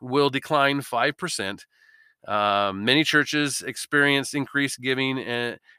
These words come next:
at least, uh, at, uh, in twenty twenty and twenty twenty-one, uh, and, and a lot of that was due <laughs> to the billions of dollars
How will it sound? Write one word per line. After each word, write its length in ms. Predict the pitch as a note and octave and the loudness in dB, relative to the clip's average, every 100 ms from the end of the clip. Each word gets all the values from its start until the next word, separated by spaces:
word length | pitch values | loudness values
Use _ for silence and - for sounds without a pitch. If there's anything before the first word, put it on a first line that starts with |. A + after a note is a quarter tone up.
| _ | _
at 180 | B2+ A2 | -4 -2
least, 480 | B2+ C3+ - - - - - | -2 -2 -4 -10 -14 -18 -6
uh, 300 | A#2 A2 A#2+ | -2 0 -2
at, 20 | - | -4
uh, 240 | A#2+ A2 G2 - - | -4 -4 -6 -14 -10
in 240 | A#2 A2 | -8 -6
twenty 260 | - C3+ B2 | -4 -4 -4
twenty 340 | - B2 A#2+ | -2 -2 -2
and 100 | A#2 | -4
twenty 200 | A2+ A2 | -4 -6
twenty-one, 640 | G2+ G#2 G#2+ C#3+ C#3+ B2+ A#2 - - _ | -4 -8 -2 4 4 4 0 -12 -20 _
uh, 360 | A2+ A2 G#2 G2 | 0 4 4 2
and, 360 | F2+ A#2+ A#2 A2+ | -2 -2 -2 -2
and 200 | A#2+ A#2 A#2+ | -4 -4 -6
a 60 | |
lot 240 | A#2+ C3 C3+ | 2 6 6
of 80 | |
that 200 | B2+ B2 | 6 4
was 160 | A#2 G#2+ | 2 -4
due 200 | G#2+ A#2+ | -2 -2
<laughs> 20 | |
to 380 | - - D#3 B2+ - - - _ | -4 -4 -2 -2 -6 -20 -20 _
the 120 | B2 | -4
billions 720 | G2 F#2+ A2+ E3 D3 C#3 B2+ | -4 -6 2 2 4 0 2
of 120 | B2+ | 2
dollars 600 | A#2 A#2+ B2 A2+ G#2+ - | 6 8 6 4 -2 -6